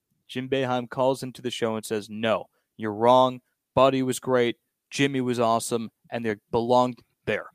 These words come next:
They belong in the N B A ranks. They belong, uh,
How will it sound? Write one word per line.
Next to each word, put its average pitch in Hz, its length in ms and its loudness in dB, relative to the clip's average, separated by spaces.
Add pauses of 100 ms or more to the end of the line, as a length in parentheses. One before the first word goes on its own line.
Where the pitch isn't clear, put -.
(140)
They 120 80 -4
belong 120 520 2
in 120 80 -4
the 117 140 -2
N 113 120 -2
B 110 180 0
A 107 80 2
ranks. 131 420 2 (220)
They 117 80 -2
belong, 127 640 2
uh, 117 180 0